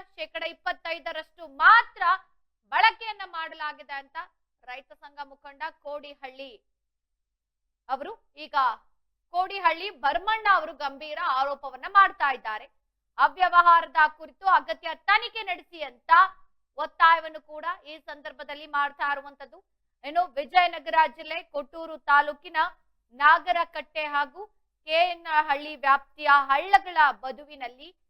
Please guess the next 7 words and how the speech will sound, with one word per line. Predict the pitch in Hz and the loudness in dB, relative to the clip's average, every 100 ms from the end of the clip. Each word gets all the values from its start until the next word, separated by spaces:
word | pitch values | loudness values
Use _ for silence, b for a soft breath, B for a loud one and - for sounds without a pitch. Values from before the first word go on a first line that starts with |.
| _ _ - | _ _ -12
ಕೃಷಿ | 381 - 427 427 | -12 -8 -6 -6
ಚೆಕ್ | - 370 294 240 | -4 -4 -4 2
ಡ್ಯಾಮ್ | 311 320 285 | 2 2 -4
ನಿರ್ಮಾಣದಲ್ಲಿ | 294 294 302 339 330 262 262 302 359 | -10 -10 -6 -4 -4 -6 -10 -8 -10
ಭಾರಿ | 285 285 339 415 427 | 2 4 6 6 4
ಅಕ್ರಮ | 381 311 _ 339 320 302 | -6 -8 _ -10 -4 -4
ನಡೆದಿರುವಂತಹ | 269 262 247 302 285 269 269 | -6 -12 -16 -20 -16 -6 0